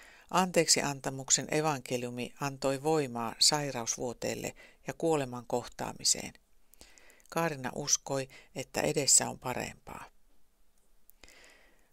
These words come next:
Kaarinan lähtö oli rauhallinen, kun enkelit noutivat hänet yövuoteelta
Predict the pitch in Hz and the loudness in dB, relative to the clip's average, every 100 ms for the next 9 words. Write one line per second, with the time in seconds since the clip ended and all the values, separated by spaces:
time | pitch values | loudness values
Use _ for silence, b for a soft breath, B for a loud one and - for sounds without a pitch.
0 | - 190 202 190 170 180 180 - 156 160 | -2 0 2 0 0 0 0 0 2 2
1 | 175 175 156 139 127 117 117 - - 147 | 2 2 2 -2 -4 -6 -8 -10 -8 -6
2 | 143 160 160 151 143 - 143 139 - 123 | -2 -4 -4 -4 -4 -6 -6 -6 -6 -6
3 | 123 127 127 - 147 156 139 135 127 - | -6 -6 -8 -6 -2 -2 -2 -6 -4 -4
4 | 120 - 120 | -6 -4 -8